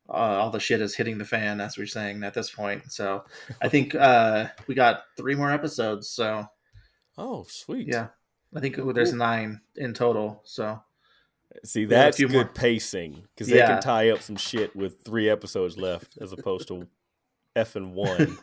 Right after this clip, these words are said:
Speaker 1: <laughs>
Speaker 2: Dickheads.
Speaker 1: One that's shorter than all the other
Speaker 2: <laughs> Yeah,
Speaker 1: finales that's ever
Speaker 2: right.
Speaker 1: come out.
Speaker 2: Yeah, you got thirty-seven minutes to wrap this up and go. Assholes. Oh, man.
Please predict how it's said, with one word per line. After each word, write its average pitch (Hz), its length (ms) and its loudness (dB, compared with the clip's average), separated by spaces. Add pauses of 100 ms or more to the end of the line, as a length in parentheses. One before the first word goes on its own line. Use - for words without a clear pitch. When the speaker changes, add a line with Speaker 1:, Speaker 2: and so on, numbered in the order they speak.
(160)
Speaker 1:
<laughs> - 180 -2 (1400)
Speaker 2:
Dickheads. 85 480 -6 (140)
Speaker 1:
One 127 220 8
that's 117 180 2
shorter 120 400 4
than 107 160 -2
all 113 120 2
the 113 180 0
other 110 140 0
Speaker 2:
<laughs> - 40 0
Yeah, 151 120 8
Speaker 1:
finales 127 220 10 (100)
that's - 20 2
ever 123 240 8
Speaker 2:
right. 123 80 0
Speaker 1:
come 110 200 -4
out. - 360 -2 (640)
Speaker 2:
Yeah, 117 280 6
you 117 120 2
got 120 220 4
thirty-seven 160 420 6
minutes 156 200 2
to 135 80 0
wrap 139 200 8
this 135 180 0
up 123 320 4
and 139 420 2
go. 131 300 4 (600)
Assholes. - 560 -16 (920)
Oh, 117 320 8
man. 95 340 -2